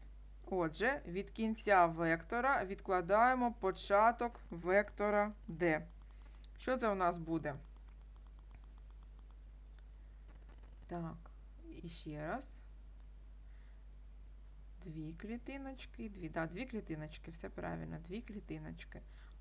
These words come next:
Отже, наш вектор Д. Половиночка вектора Д. Половиночка вектора Д. Далі що будемо робити? Спочатку вектора С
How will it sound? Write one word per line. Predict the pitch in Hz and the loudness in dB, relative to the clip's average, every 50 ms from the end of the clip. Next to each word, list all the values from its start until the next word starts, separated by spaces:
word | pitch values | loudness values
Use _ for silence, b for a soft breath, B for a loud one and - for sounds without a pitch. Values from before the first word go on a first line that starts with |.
| - - | -6 -2
Отже, | 185 190 180 170 160 - - 165 | 0 2 2 0 0 -4 -6 -6
наш | 170 170 185 208 254 320 - - - - - - | -4 0 2 4 4 2 2 -2 -8 -12 -12 -12
вектор | - 170 160 170 170 185 202 - - - 202 202 - - - - | -10 -6 -2 0 0 0 0 -2 -4 -4 -4 -4 -4 -8 -14 -12
Д. | 180 151 170 151 143 147 - - - - - - - - - - - - - - - - - - - - - - - - | -6 -2 -2 -2 -2 -4 -8 -14 -16 -16 -16 -16 -16 -16 -16 -16 -18 -18 -18 -18 -16 -16 -16 -16 -16 -16 -16 -14 -6 -2
Половиночка | 185 180 180 180 208 226 233 226 - - - 165 | 0 0 2 2 2 0 0 -2 -4 -4 -6 -4
вектора | 156 175 185 - - 185 170 160 160 | -2 -2 -2 -2 -2 -2 -2 -2 -2
Д. | 160 151 143 165 - b b b b b b b b b - - | -2 -4 -6 -6 -8 b b b b b b b b b -6 -2
Половиночка | 185 185 170 170 160 151 170 208 220 220 196 - - - - 160 156 | 0 2 2 2 0 0 -2 -2 -2 -2 -4 -6 -6 -4 -4 -4 -2
вектора | 156 160 170 170 - - 170 170 170 170 | 0 -2 -2 -2 -2 -4 -2 0 0 0
Д. | 160 160 151 - - - B B B B B B B | 0 0 -2 -2 -4 -8 B B B B B B B
Далі | 226 269 320 339 330 320 | 4 8 8 8 8 6
що | 285 - 294 | 4 4 4
будемо | 240 240 233 233 233 226 220 226 | 4 2 4 4 6 6 6 6
робити? | 233 214 196 196 180 175 - 165 170 - b b b b b b b b b - 214 | 4 4 6 4 4 4 4 -2 -2 -2 b b b b b b b b b -8 -6
Спочатку | 202 - - 302 302 302 302 311 285 262 233 233 - - 226 | -6 0 6 6 6 8 10 10 12 12 10 10 6 -4 -4
вектора | 208 214 226 226 220 - - 214 202 196 196 - | 0 4 2 2 2 2 0 4 4 4 4 2
С | - - - 202 196 196 220 | -2 0 2 4 4 6 4